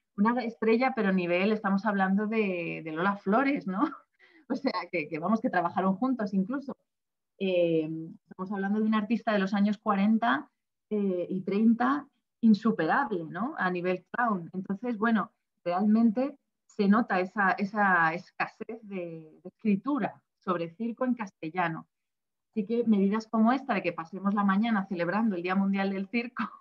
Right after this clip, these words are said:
<laughs> pues es una grandísima aportación. Y bueno, también os comento eso, que hoy se están haciendo distintas actividades. Esta mañana hay mogollón de artistas de circo y gestores <clears throat> organizados por la Asociación de Profesionales de Circo de Madrid, matpac,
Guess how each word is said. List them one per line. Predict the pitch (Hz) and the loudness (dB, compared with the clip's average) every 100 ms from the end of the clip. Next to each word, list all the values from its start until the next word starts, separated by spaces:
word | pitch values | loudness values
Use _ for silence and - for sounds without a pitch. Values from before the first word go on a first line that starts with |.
| _ | _
<laughs> | - 320 - - - - _ - | -8 -8 -12 -20 -20 -20 _ -2
pues | 214 220 | -2 0
es | 233 | -2
una | 247 | 0
grandísima | 196 180 208 220 233 180 | 2 0 -2 -2 0 0
aportación. | 170 165 - - 190 180 165 _ _ _ _ _ | -2 -6 -10 -8 -2 -2 -4 _ _ _ _ _
Y | 226 220 208 202 | 2 4 6 6
bueno, | 202 220 190 | 4 4 2
también | 180 196 | 2 0
os | 202 | 2
comento | 208 220 214 | 2 2 2
eso, | 214 202 - | -2 -4 -6
que | 160 | -6
hoy | 180 | -6
se | 196 | -6
están | 196 214 | -4 -4
haciendo | 208 226 226 | -4 -2 -2
distintas | 180 - 202 214 220 | -2 0 0 0 -4
actividades. | 214 214 196 214 233 240 - _ | -6 -2 0 0 -2 -4 -8 _
Esta | 190 | -4
mañana | 185 185 196 202 180 | -2 0 2 2 0
hay | 185 190 185 | -2 -6 -6
mogollón | 180 170 170 175 | -8 -6 -6 -6
de | 196 | -8
artistas | 202 202 214 208 | -8 -12 -10 -8
de | 202 | -6
circo | 233 220 185 180 _ _ _ _ - | -6 -6 -6 -8 _ _ _ _ -4
y | 190 | -2
gestores | 190 196 202 208 185 - _ | 0 -2 0 0 0 -4 _
<clears throat> | 247 202 180 | 4 6 2
organizados | 185 185 180 190 190 | -2 -2 -2 -2 -2
por | 202 | -2
la | 190 | -4
Asociación | 190 185 170 190 190 | -4 -6 -8 -2 0
de | 190 | 0
Profesionales | 196 196 190 180 180 | -2 -6 -2 -2 -4
de | 185 | -8
Circo | 214 214 202 | -10 -8 -8
de | 185 | -2
Madrid, | 180 190 277 - - | -2 -2 -4 -8 0
matpac, | 196 214 - 294 | 2 2 -4 -8